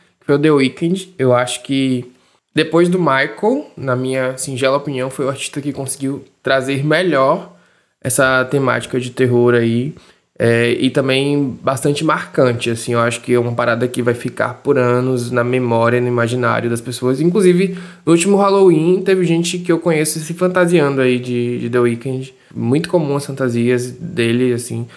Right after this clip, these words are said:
E também é, é também aquela coisa da, do vermelho, da jaqueta vermelha. Eu acho que tem aí uma, uma referência direta também ao que o Michael fez.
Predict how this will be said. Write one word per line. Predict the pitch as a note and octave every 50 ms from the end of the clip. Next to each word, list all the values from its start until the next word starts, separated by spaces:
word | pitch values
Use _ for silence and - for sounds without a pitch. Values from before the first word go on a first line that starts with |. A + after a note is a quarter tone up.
| - - -
E | -
também | G3+ G#3+ A#3+ B3 A#3+
é, | A#3 F#3 E3 D#3
é | D#3+
também | E3 F#3 E3+ E3+ E3+
aquela | E3+ F3 E3+
coisa | E3 E3 E3 D#3 D3+
da, | D#3 D#3 D3+ D3 C#3+ C#3
do | C3+ C#3 C3+
vermelho, | C#3+ D3+ C3+ C#3+ B2+ B2 B2 C3+ D3 D3 C#3 B2+ A#2+
da | A#2 A#2+
jaqueta | A#2 A#2+ A2+ A#2 B2+ B2 - C3+
vermelha. | C3 C3+ C3 C3 C3+ C#3 D3+
Eu | D#3
acho | E3 E3
que | - E3
tem | - D#3+ D#3+ D#3+ D#3+
aí | D3+ D3
uma, | D3+ D3+ D3+ D3 D3
uma | C#3+ C3+ C3+ C3+ C3+ C3+
referência | C#3 C3 - C3+ C3 C3 B2+ C#3+
direta | C3 C3 B2+ A#2+ A#2+ A#2+ - A#2+
também | A#2+ B2 A#2 A#2 A#2 A#2
ao | A#2 A#2 A#2
que | A#2 -
o | B2+
Michael | A#2+ A#2 A#2+ A#2 - B2
fez. | A#2 - A#2+ B2 A#2 C3+ - -